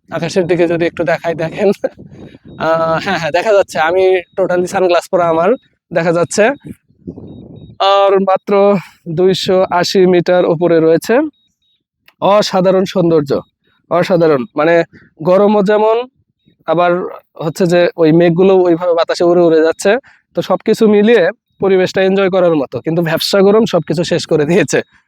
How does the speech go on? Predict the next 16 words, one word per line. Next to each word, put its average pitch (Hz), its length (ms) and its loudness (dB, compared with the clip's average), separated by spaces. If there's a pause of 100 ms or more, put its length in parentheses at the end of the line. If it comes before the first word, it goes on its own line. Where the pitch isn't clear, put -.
(120)
আপনার 185 280 0
এলাকার 185 300 2
পরিস্থিতি 180 420 -2
কেমন, 185 240 2
সেটা 175 240 0
অবশ্যই 160 240 2
কমেন্টে 160 340 2
জানাতে 165 300 0
পারেন 160 240 2
আমাদের 151 220 0
সাথে 151 220 -4
শেয়ার 151 220 -2
করে। 185 160 2 (920)
তো 214 100 0
ড্রোন 214 300 2
কিন্তু 233 380 4